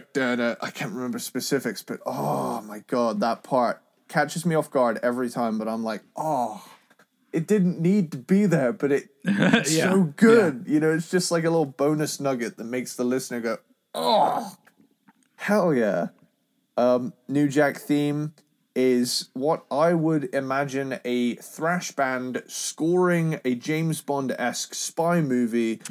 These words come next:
Speaker 1: with the
Speaker 2: Oh.
Speaker 1: help of funk musicians would sound like.
Speaker 2: That,
Speaker 1: Like
Speaker 2: I,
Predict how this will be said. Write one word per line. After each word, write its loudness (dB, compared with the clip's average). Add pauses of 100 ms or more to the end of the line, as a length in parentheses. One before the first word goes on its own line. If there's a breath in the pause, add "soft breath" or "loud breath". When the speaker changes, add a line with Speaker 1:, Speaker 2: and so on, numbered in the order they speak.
(140)
Speaker 1:
with 2
the 0
Speaker 2:
Oh. -2
Speaker 1:
help -2
of 0
funk -2
musicians -2
would -8
sound -4
like. -4
Speaker 2:
That, -6
Speaker 1:
Like 2
Speaker 2:
I, -4